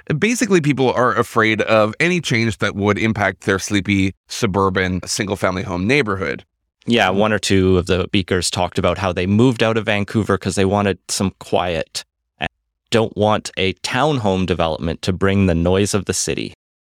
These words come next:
Speaker 1: It's like, I, I literally don't understand. Like, I,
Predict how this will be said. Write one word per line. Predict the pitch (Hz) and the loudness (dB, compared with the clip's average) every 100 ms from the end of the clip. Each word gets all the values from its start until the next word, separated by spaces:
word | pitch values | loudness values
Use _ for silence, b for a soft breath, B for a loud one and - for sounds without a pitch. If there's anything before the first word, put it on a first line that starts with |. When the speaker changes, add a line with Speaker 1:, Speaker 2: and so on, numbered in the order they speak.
| _ | _
Speaker 1:
It's | - - | -8 -4
like, | 208 | -2
I, | 220 - | -2 0
I | 196 | 0
literally | 208 320 - 269 262 | 2 2 0 0 0
don't | 156 135 143 123 | 2 2 2 2
understand. | 127 110 - - 80 58 62 - _ _ _ - | 0 0 0 -2 -4 -6 -14 -20 _ _ _ -2
Like, | 107 101 | -2 -2
I, | - 104 | -2 -2